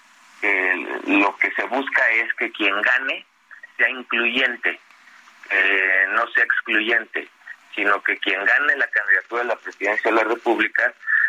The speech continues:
sea incluyente con los demás participantes para que se genere un equipo de mucha unidad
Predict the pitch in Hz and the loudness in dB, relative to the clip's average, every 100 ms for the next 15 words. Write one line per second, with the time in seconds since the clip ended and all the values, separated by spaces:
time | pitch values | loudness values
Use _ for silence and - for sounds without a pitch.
0 | - - 123 127 131 127 117 117 139 - | 0 0 0 0 -2 0 0 -2 -4 -2
1 | 113 90 87 92 101 - 120 113 107 113 | 0 0 0 0 0 0 -4 -2 -2 -2
2 | 117 127 110 - 139 - - - _ - | 0 0 0 0 -2 -2 -20 -20 _ -20
3 | - - - - - - - - - 123 | -20 -16 -14 -10 -6 -8 -8 -14 -2 0
4 | 131 - 117 117 110 113 123 127 135 131 | 0 -2 -4 -2 -2 0 0 2 0 0
5 | 131 127 - 120 - 123 117 - - - | -2 -4 -6 -18 -8 -2 -2 -4 -18 -4
6 | 110 113 123 - 135 131 120 117 143 | -4 -2 -4 -2 -2 0 2 4 2